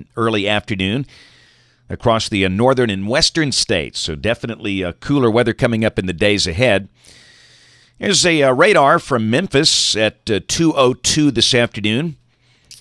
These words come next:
Uh, no severe weather warnings on that line. We've got flash flood warnings in effect, including the, uh, Memphis metropolitan area. But,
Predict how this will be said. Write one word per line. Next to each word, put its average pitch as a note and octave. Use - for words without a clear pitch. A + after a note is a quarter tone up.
Uh, E2+
no A#2
severe E3+
weather F3
warnings C3
on A2+
that G#2+
line. G#2+
We've A2
got G#2+
flash C#3
flood G3
warnings G#2
in G2
effect, G#2+
including C3+
the, G2
uh, -
Memphis C3
metropolitan G#2
area. F#2
But, F2